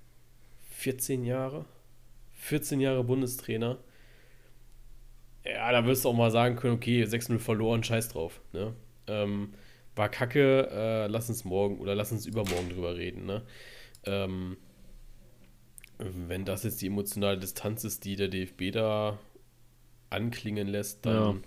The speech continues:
Speaker 1: weiß nicht.
Speaker 2: Ja, keine Ahnung, also es ist ja, ist ja auch immer wieder was, was wir, ähm, ja, ich sag mal, für, für gut heißen oder, oder auch irgendwo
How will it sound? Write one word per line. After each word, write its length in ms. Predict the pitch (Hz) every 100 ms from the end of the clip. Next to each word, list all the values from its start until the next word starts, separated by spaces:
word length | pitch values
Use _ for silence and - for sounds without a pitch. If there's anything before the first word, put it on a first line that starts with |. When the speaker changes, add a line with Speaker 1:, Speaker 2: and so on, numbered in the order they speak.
| -
Speaker 1:
weiß 260 | 85 90 90
nicht. 260 | 90 - - - - - - - -
Speaker 2:
Ja, 160 | 107 123
keine 280 | 143 156 139
Ahnung, 240 | 151 170
also 180 | 143 131
es 160 | 131 143
ist 140 | -
ja, 240 | 147 135
ist 280 | 107 113 131
ja 80 | 143
auch 140 | 131
immer 260 | 151 151 143
wieder 220 | 143 139
was, 220 | 143 -
was 240 | 135 123 123
wir, 340 | 131 143 131
ähm, 400 | 113 117 120 117 - - - - -
ja, 60 | 120
ich 100 | 120
sag 140 | 139
mal, 420 | 135 135 117 139
für, 400 | 127 - 143 131
für 220 | 117 143 135
gut 280 | 170 165
heißen 440 | 139 143 147 147 120
oder, 520 | 123 127 123 123 90
oder 220 | 120 120
auch 140 | 123 139
irgendwo 600 | 143 147 127 139 135